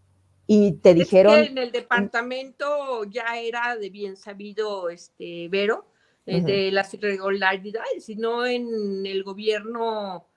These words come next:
Speaker 2: este, solo de David Monreal que iniciaba,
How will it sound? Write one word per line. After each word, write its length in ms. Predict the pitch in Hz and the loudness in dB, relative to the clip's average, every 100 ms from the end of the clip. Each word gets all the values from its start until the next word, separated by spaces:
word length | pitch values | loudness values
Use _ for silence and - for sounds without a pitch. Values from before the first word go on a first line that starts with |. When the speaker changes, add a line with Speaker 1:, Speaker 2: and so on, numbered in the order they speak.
| _ _ | _ _
Speaker 2:
este, 540 | - 180 - - 185 180 | -12 -12 -12 -6 -6 -6
solo 1300 | - 214 208 214 214 208 180 175 165 131 127 131 - - | -4 0 2 0 -2 -2 -2 -2 -4 -6 -6 -8 -8 -8
de 140 | 180 202 | -2 -2
David 380 | 196 208 185 180 | -2 -4 -8 -8
Monreal 580 | 202 202 202 196 202 202 | -4 -4 -2 0 -2 -6
que 100 | 208 | -6
iniciaba, 880 | 190 190 - 254 240 226 226 254 | -4 -6 -8 0 2 2 2 0